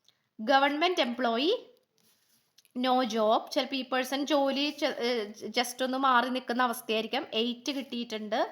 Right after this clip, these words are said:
കോഴിക്കോട്, എ, മ്യൂസിക്കൽ ഇൻസ്ട്രുമെന്റ്, പൂര-, പൂരം നാള്, നമ്പർ ഫോർട്ടി ഫോർ and പാലക്കാട്.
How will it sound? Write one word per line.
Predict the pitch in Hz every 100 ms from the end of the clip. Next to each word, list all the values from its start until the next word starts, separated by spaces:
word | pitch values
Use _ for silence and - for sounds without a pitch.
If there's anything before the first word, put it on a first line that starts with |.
| - _ _ _ _ _ _
കോഴിക്കോട്, | - 254 233 233 214 214 214 392 - -
എ, | 220 240
മ്യൂസിക്കൽ | 277 277 277 277
ഇൻസ്ട്രുമെന്റ്, | 269 269 - 247 254 359 427 - _ -
പൂര-, | 254 247 233 -
പൂരം | 254 240 247 254 320 427
നാള്, | 277 226 233 370 - - _ - - -
നമ്പർ | 254 254 262
ഫോർട്ടി | 294 277 240 240 254
ഫോർ | - 302
and | 330 254
പാലക്കാട്. | 285 254 214 202 - 202